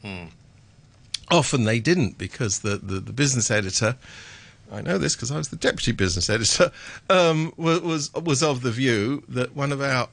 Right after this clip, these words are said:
Speaker 2: principal jobs was not to annoy Tiny, or, on the other hand, to make sure that Tiny was happy with what appeared in the business section. So, you know.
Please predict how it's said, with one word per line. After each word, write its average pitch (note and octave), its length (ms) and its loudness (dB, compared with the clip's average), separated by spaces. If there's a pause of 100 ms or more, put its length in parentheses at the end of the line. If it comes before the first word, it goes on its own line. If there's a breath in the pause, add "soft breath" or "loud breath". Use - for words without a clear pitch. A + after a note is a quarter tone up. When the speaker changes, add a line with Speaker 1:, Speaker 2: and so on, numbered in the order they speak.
(120)
Speaker 2:
principal A#2 540 0
jobs G2 360 -4
was G#2 140 -6
not B2+ 220 -4
to A2+ 120 -4
annoy G#2+ 260 -2
Tiny, G#2+ 520 0 (640 loud breath)
or, A2+ 260 4 (520)
on G2+ 120 -2
the G#2+ 100 -2
other G#2 140 0
hand, G2 300 0
to - 100 -8
make G#2 140 -2
sure G#2+ 200 -4
that - 100 -8
Tiny G#2 280 -2
was G2+ 160 -2
happy - 320 4
with G#2+ 400 -2
what - 180 -6
appeared G#2 320 2
in F#2+ 100 -2
the F#2+ 60 -4
business G#2 320 0
section. A2 400 -4
So, E3+ 400 4 (320 loud breath)
you G3 120 4
know. G2+ 280 0